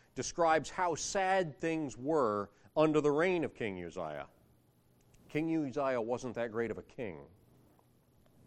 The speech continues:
Uh, and he ended up dying of leprosy. He was struck with leprosy because he, uh, decided that he would do the job of the priests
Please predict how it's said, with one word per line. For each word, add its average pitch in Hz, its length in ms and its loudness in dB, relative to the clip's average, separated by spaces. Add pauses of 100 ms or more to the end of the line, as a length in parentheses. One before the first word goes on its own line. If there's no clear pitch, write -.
(1000)
Uh, 113 340 8 (1400)
and 160 120 4
he 175 100 10
ended 190 200 6
up 147 140 6
dying 147 360 4
of 131 100 -2
leprosy. 110 600 -2 (520)
He 131 80 2
was 131 120 0
struck 185 300 2
with 147 100 0
leprosy 135 520 0
because 131 300 -2
he, 127 180 -2 (120)
uh, 113 300 4
decided 127 520 2
that 110 100 -2
he 151 100 -2
would 135 180 -4
do 127 300 0
the 117 80 -8
job 135 320 2
of 110 60 -2
the 101 40 -4
priests 135 460 -2